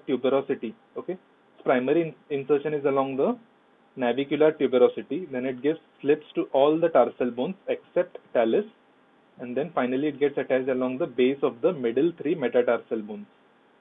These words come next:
Then flexor digitorum longus, flexor hallucis longus, we can remember similar to extensor digitorum longus and extensor hallucis longus. For extensors, there was dorsal surface. For flexors,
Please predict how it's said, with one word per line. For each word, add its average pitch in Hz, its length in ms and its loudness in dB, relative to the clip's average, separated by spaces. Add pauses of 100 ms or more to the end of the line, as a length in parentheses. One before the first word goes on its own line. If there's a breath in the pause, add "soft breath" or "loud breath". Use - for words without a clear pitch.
(720)
Then 120 240 -10
flexor 135 300 2
digitorum 143 520 4
longus, 151 360 0
flexor 139 280 0
hallucis 131 460 -2
longus, 139 400 -2
we 131 80 -8
can 135 180 -6
remember 131 340 -2
similar 135 360 -2
to 175 220 -2
extensor 143 440 -6
digitorum 139 500 0
longus 135 360 -2
and 160 160 -4
extensor 135 440 -4
hallucis 127 460 -2
longus. 117 340 -4 (720)
For 135 160 0
extensors, 156 560 2 (320)
there 131 220 0
was 139 160 0 (100)
dorsal 123 400 0
surface. 165 400 0
For 156 160 2
flexors, 127 400 0